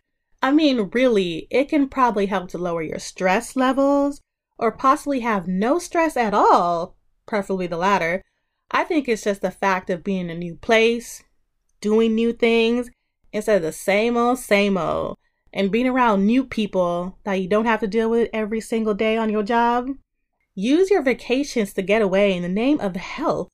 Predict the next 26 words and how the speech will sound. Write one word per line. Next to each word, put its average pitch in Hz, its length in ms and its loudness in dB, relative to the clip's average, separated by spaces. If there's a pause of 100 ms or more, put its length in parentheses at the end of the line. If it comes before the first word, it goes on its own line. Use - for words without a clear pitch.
(400)
and 381 180 -2
for 302 100 -2
the 247 60 0
sake 277 280 -4
of 277 80 2
your 277 140 2
happiness. 185 840 -4 (240)
Just 359 260 0
enjoy 247 520 4
your 214 220 0
life 214 540 -2 (140)
one 240 340 0
trip 285 540 -2
at 233 200 -4
a 277 180 -2
time. 170 880 -6 (420)
Travel 240 420 0
in 170 200 -8
peace, 339 580 2 (380)
forge 294 420 4
new 277 160 2
relationships, 285 880 2
and 226 200 -4
create 240 460 0
lasting 285 720 0
memories 190 680 -4